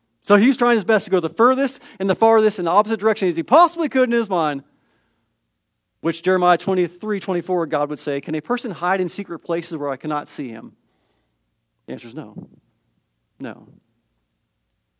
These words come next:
And his disobedience, that's Jonah's, to God's command is sin. That's the core of sin, disobedience, rebellion.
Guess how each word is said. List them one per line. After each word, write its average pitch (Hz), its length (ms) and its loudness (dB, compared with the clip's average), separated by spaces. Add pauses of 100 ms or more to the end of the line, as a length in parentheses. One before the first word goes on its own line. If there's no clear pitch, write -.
(460)
And 160 100 -2
his 226 160 4
disobedience, 190 720 0
that's - 260 -10 (140)
Jonah's, 131 540 -4 (480)
to 160 120 0
God's 175 400 4
command 147 500 -4 (300)
is 185 320 0
sin. 120 580 -6 (540)
That's 143 160 -8
the 165 80 -6
core 170 240 0
of 139 100 -4
sin, 127 360 -6 (120)
disobedience, 131 640 -8
rebellion. 117 480 -6